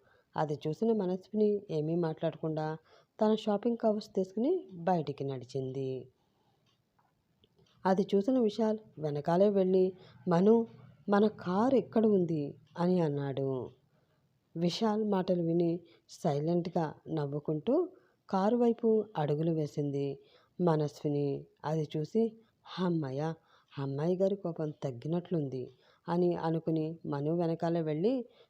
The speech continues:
శ్రావణి సంగతి మర్చిపోయి మనుని తీసుకుని అక్కడి నుంచి వెళ్ళిపోయాడు విశాల్. షాపింగ్ పూర్తయ్యాక విశాల్ కోసం చూస్తున్న శ్రావణికి విశాల్ అక్కడెక్కడా కనిపించలేదు.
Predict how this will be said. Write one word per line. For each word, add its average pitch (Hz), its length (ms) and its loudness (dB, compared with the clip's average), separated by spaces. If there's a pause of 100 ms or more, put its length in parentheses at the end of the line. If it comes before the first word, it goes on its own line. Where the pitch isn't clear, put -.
(160)
శ్రావణి 208 420 4
సంగతి 220 380 2
మర్చిపోయి 190 720 2 (360)
మనుని 185 440 2
తీసుకుని 226 400 2
అక్కడి 208 220 2
నుంచి 175 220 0
వెళ్ళిపోయాడు 151 760 -2 (460)
విశాల్. 139 720 0 (360)
షాపింగ్ 285 560 0
పూర్తయ్యాక 247 520 0
విశాల్ 196 500 0
కోసం 196 420 0
చూస్తున్న 170 320 -2
శ్రావణికి 196 880 0 (380)
విశాల్ 185 440 0 (140)
అక్కడెక్కడా 151 540 -4
కనిపించలేదు. 143 1080 -6